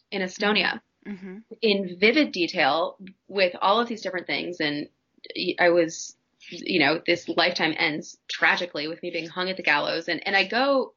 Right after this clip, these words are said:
Speaker 1: later and I research the whole thing. And I had these pagan leanings, or, like, this very earth-based leanings. And, and I research Estonia in eighteen sixty-three, which is the year. And I,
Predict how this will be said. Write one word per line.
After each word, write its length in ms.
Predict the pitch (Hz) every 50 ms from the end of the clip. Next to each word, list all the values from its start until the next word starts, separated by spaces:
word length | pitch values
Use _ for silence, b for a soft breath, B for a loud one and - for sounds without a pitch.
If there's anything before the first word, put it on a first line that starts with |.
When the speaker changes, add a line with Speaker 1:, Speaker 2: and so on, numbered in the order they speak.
| _
Speaker 1:
later 240 | - 196 196 220 214
and 80 | 180 160
I 140 | 151 156 165
research 380 | 190 214 214 - 208 - -
the 80 | - 170
whole 100 | 160 160
thing. 160 | - 208 175
And 80 | 151 185
I 40 |
had 180 | 180 185 180 180
these 100 | 185 185
pagan 340 | - - 190 180 175 160 160
leanings, 300 | 175 196 180 127 165 175 B B B B B B B B B B B
or, 60 | - 170
like, 100 | 156 160
this 120 | 165 160
very 180 | - 170 165 -
earth-based 440 | - 170 175 175 - 170 160 156 -
leanings. 240 | 180 185 175 160 -
And, 140 | - 180 160 -
and 100 | - 214
I 60 | 202 - - -
research 540 | 240 254 349 - - 151 - - - - b b b b b b b b _ _ _ _ _ _ _ _ _ _ _ _ _ -
Estonia 460 | 196 - - 226 220 220 190 151 -
in 80 | - 165
eighteen 380 | - - 196 202 - 247 233
sixty-three, 540 | 233 226 214 - - 180 180 - 196 196 170
which 180 | 151 - - -
is 60 | -
the 100 | - 180
year. 200 | 190 214 208 180
And 200 | - - 180 185
I, 280 | 180 175 175 - -